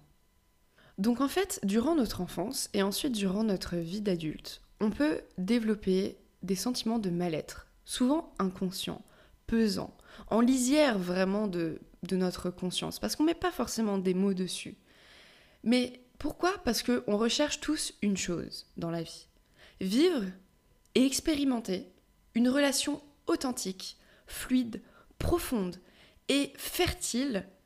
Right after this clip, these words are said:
avec notre propre personne tout entière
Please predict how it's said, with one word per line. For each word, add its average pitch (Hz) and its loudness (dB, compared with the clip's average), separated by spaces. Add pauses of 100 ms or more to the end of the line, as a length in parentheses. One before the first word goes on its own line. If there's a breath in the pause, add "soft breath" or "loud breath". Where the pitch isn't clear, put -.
(160)
avec 240 0
notre 233 2
propre - -4
personne 180 -4
tout 196 -4
entière - -4